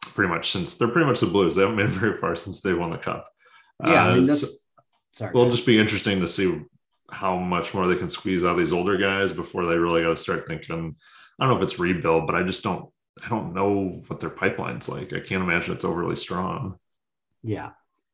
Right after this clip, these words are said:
Speaker 2: I agree for sure. I mean, this team is all about getting Ovechkin to the goal marker, and then it's,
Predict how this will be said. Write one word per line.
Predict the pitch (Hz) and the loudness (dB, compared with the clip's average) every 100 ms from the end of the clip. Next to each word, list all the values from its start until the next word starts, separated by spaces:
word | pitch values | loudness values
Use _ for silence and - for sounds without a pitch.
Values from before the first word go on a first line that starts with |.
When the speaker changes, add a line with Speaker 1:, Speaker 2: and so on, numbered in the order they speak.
| _ | _
Speaker 2:
I | - 107 | -8 -8
agree | 101 87 | -6 -10
for | 85 90 | -12 -16
sure. | - 73 - - - - | -14 -14 -16 -20 -14 -2
I | |
mean, | 139 143 | 4 6
this | 160 | 6
team | - 160 135 | 6 6 6
is | 113 | 4
all | 110 113 | 4 4
about | 110 110 101 | 2 -2 -4
getting | 104 92 | -6 -6
Ovechkin | 95 92 92 - 101 87 87 | -8 -8 -12 -8 -8 -8 -8
to | 101 87 87 85 95 | -8 -8 -10 -14 -14
the | 95 87 82 82 - _ _ - 107 | -14 -14 -14 -16 -20 _ _ -12 -8
goal | 110 85 | -6 -8
marker, | 90 82 87 85 | -12 -14 -10 -10
and | 78 | -8
then | 85 82 | -12 -14
it's, | 76 - - | -16 -18 -20